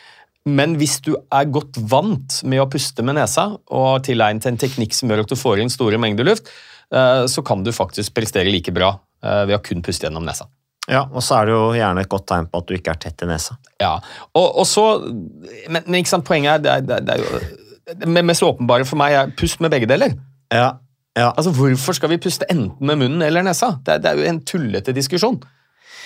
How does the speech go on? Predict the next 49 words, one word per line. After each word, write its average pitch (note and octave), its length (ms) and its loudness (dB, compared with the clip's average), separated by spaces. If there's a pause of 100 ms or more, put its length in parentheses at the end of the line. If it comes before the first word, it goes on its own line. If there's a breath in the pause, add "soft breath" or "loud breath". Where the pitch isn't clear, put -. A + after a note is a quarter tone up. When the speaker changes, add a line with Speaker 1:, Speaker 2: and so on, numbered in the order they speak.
(180 loud breath)
Speaker 2:
Ja, C#3 220 6
ja. G3 100 2 (200)
Eh, D#3 200 4
og D3+ 400 6
nå D3+ 120 2
husker C#3 360 0
ikke A#2+ 160 2
jeg - 20 2
helt G2+ 240 2
Speaker 1:
Og, E3+ 140 8
Speaker 2:
om, - 60 2
Speaker 1:
og, F3 60 6
og A#2 300 4
så A#2 100 6
er A#2+ 40 6
det - 80 2
Speaker 2:
eh, F3 80 2
Speaker 1:
masse C3+ 180 -2
påstander A#2 640 2
Speaker 2:
ja. C3 80 4
Speaker 1:
om B2+ 200 2 (340 loud breath)
karbondioksid A2 1200 2
og A#2 80 4
Speaker 2:
Mm. A2+ 120 2
Speaker 1:
nitrogenoksid G2 1000 0
og G#2 60 0
sånn, A#2 280 -4
men B2 180 -8
ikke C#3 200 -6
sant? C3+ 220 -2
Speaker 2:
Mm. - 1400 -16
Speaker 1:
Det C3+ 140 6
er, A2 160 4
det B2 220 0
er, A#2+ 100 -2
det C3 120 2
er A#2+ 100 0
ikke C#3 140 -4
dokumentert C3+ 600 -2
i A#2 160 0
det C#3+ 140 2
hele B2 160 2
tatt. D#3 220 2 (1120 loud breath)
Det C#3+ 160 2
som E3 160 -2
kan C3+ 180 2
være B2+ 200 4
litt - 120 -2
interessant, C#3 540 0